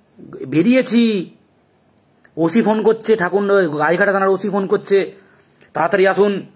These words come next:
সকাল সকাল শুরু করতে হবে, কিন্তু আজ যা তা অবস্থা, ভয়ঙ্কর অবস্থা, মারপিট হতে পারে, এই হতে পারে, সেই হতে পারে", এরকম একটা অবস্থা। এসডিপিও ফোন করেছেন।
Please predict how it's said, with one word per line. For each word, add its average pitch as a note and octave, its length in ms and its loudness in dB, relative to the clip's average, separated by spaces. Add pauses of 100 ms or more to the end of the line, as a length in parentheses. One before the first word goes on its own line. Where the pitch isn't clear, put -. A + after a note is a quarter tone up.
(220)
সকাল F3+ 260 0
সকাল G3 160 0
শুরু G3 180 2
করতে G#3 300 0
হবে, G#3+ 160 2
কিন্তু G3+ 220 0
আজ G3 140 0
যা F#3 140 2
তা G#3+ 100 2
অবস্থা, G#3 420 0
ভয়ঙ্কর G3+ 360 0
অবস্থা, G#3+ 540 0 (200)
মারপিট F#3 340 0
হতে A3 140 4
পারে, A3 160 4
এই G#3 160 4
হতে A3 200 4
পারে, G#3+ 160 2
সেই G3+ 140 0
হতে G#3+ 180 4
পারে", G#3+ 160 2 (580)
এরকম F3+ 160 2
একটা F3 160 2
অবস্থা। E3+ 220 -2
এসডিপিও A3 440 2
ফোন F#3 160 -2
করেছেন। C3+ 420 -2